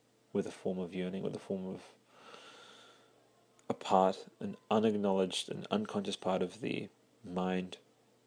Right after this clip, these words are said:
uh, yearning for release. Um,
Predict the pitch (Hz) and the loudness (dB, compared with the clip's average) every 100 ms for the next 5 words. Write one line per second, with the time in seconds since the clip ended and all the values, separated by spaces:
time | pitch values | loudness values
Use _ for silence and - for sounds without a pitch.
0 | _ _ _ - 101 95 95 98 - - | _ _ _ -4 -2 0 -2 -4 -6 -10
1 | - 101 107 113 - 101 92 104 147 - | -6 2 2 2 4 6 6 4 2 0
2 | - - _ _ _ _ _ _ _ - | -6 -8 _ _ _ _ _ _ _ -20
3 | - - - _ - - - | -20 -20 -20 _ -10 -4 -4